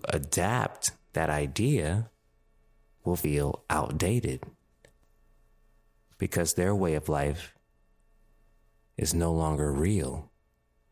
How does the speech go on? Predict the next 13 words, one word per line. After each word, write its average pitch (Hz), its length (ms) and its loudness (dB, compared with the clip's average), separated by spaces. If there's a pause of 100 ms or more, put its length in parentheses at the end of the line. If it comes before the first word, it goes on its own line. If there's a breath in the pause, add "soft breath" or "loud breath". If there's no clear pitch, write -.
(760)
inside 78 480 2
of 71 260 -2 (920)
this - 220 0
matrix, 90 580 0
this - 160 -2
three 82 260 0
D 73 300 0
realm 76 240 0
of - 160 -2
reality 76 520 0
that - 380 -2
we 71 200 2
are 67 400 -2